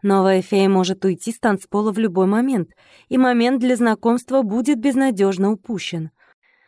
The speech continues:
Он потрогал диджея за плечо, тот раздражённо повернулся в сторону внезапного гостя,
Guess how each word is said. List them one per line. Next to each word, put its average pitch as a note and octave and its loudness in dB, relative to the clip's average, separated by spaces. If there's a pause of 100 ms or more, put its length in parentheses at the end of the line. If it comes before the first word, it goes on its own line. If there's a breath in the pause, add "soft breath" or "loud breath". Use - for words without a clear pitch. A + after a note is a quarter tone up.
(120)
Он C#4 0
потрогал B3 2
диджея G#3+ 0
за G3+ -2
плечо, A3+ -2
тот B3+ -2
раздражённо A3 0
повернулся A3 -2
в - -10
сторону B3 0
внезапного A#3 0
гостя, F3 -6